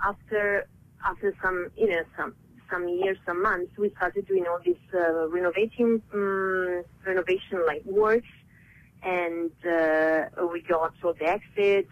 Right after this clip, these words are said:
everything, like, ventilation inside. And so, so now, like, a commission that is, like, the, um, the, the, the, I don't know how to call it, is, like, the, the institution that says, you know, that says how many people can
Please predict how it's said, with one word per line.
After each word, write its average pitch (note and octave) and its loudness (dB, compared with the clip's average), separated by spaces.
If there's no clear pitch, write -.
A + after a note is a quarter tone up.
everything, F#3 -2
like, D#3+ 0
ventilation F#3 0
inside. E3+ 0
And E3 -6
so, F3+ -4
so - -4
now, F#3 0
like, D#3 0
a E3+ -8
commission F#3 -4
that - -2
is, F#3+ 4
like, E3 0
the, D#3 2
um, C#3+ -6
the, - -6
the, G3 0
the, D#3 2
I E3 0
don't E3+ -6
know F3 -2
how E3 2
to - -10
call - 0
it, D#3 -8
is, E3 -6
like, - -4
the, - 0
the F#3+ 2
institution F#3+ -2
that - -2
says, F3 0
you E3+ -6
know, D3 -6
that D3+ -10
says E3 -2
how F3+ 2
many F#3 -2
people G3+ -4
can - -8